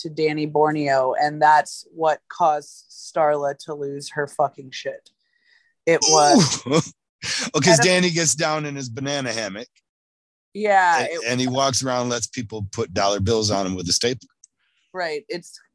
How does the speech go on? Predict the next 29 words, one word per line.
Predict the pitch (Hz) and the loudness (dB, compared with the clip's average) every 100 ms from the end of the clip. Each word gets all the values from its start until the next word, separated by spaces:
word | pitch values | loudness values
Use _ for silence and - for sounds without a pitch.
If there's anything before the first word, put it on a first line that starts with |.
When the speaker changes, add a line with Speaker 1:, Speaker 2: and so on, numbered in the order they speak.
| _ | _
Speaker 1:
the | 185 | -6
trick | 170 - 220 | -6 -2 0
is, | 220 180 | 0 0
or | 180 | -2
the | 180 175 | -2 -2
sh-, | 160 - - _ | -4 -12 -18 _
the | 170 - | -4 2
act | 185 190 - | 4 4 0
is | 175 | -18
called | - 170 165 | -10 -8 -6
the | 160 | -8
human | 160 180 175 165 | -10 -10 -8 -8
tip | 156 175 - | -6 -8 -8
jar. | 147 135 147 - _ _ _ _ _ | -8 -6 -8 -12 _ _ _ _ _
And | 165 | -4
it's | 170 165 - - | -4 -6 -10 -14
pretty | - 254 220 | -2 -2 0
standard | 208 - 185 180 160 156 165 | -4 -4 -2 0 0 -2 -6
for | - 160 151 156 - | -6 -4 -2 -6 -8
Sideshow. | - 175 160 160 151 135 139 160 - | 0 2 2 -2 -12 -10 -12 -12 -8
Like, | 147 147 - _ _ _ _ - | -8 -8 -18 _ _ _ _ -16
it's, | 160 - | -6 0
Speaker 2:
Yeah. | 127 | 2
Speaker 1:
it's | 147 | 0
a, | 151 _ _ - | -6 _ _ -14
it's | 175 | -12
a | 180 | -8
common | - 185 175 160 | 0 2 2 2
act. | 160 165 165 - | 2 2 2 -4